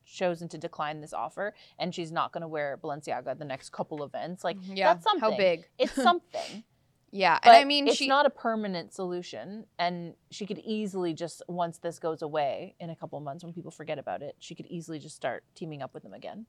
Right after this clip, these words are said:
Speaker 2: Yeah, that's what I was thinking too. Um, but it, I
Speaker 1: I
Speaker 2: mean,
Speaker 1: hope she doesn't.
Speaker 2: I hope, I hope so as well.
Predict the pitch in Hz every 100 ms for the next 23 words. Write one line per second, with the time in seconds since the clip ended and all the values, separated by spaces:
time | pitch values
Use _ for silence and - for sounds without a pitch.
0 | - 240 214 180 214 - 220 208 190 202
1 | 185 175 170 170 147 87 190 _ _ 165
2 | 160 143 170 240 - 226 180 220 240 -
3 | 190 - - - _ 208 262 240 214 -
4 | 208 190 - 147 - -